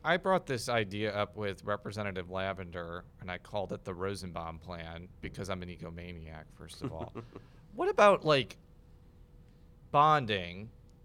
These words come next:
Speaker 1: but then making hundred million dollar payments for four years and then paying it off in three or four years? Y-, you would still have interest in that,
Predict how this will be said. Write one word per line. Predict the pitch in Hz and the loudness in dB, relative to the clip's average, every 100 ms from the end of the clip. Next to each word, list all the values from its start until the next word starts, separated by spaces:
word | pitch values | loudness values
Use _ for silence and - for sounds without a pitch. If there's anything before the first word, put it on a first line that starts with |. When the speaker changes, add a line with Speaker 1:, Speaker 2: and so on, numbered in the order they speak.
| - | -4
Speaker 1:
but | 135 131 | -2 0
then | 147 139 | 0 0
making | 143 139 131 | -2 -2 -6
hundred | 117 131 131 | -4 -4 -4
million | 120 120 117 | -2 -2 0
dollar | 107 104 98 | 0 0 -2
payments | 127 127 104 92 | -4 -6 -6 -8
for | - 92 | -10 -14
four | - 92 87 | -10 -10 -10
years | - - - - - - - - - - - | -14 -16 -16 -14 -14 -16 -20 -20 -20 -20 -8
and | 131 127 | -4 -2
then | 127 | -2
paying | 113 135 127 | 0 0 2
it | 113 | 2
off | 120 127 - | 4 4 2
in | 107 | -6
three | - 113 | -4 -2
or | 113 | -2
four | 101 120 107 | -2 -2 -2
years? | 98 131 123 98 98 - - - - - - | -2 0 0 0 -4 -8 -14 -20 -20 -20 -12
Y-, | 131 139 | -12 -10
you | 147 139 | -6 -4
would | 127 | -4
still | - 160 | 0 4
have | 202 170 | 6 6
interest | 175 175 127 95 - | 4 2 0 0 -2
in | 101 95 | -6 -4
that, | 92 90 90 | -2 -2 -4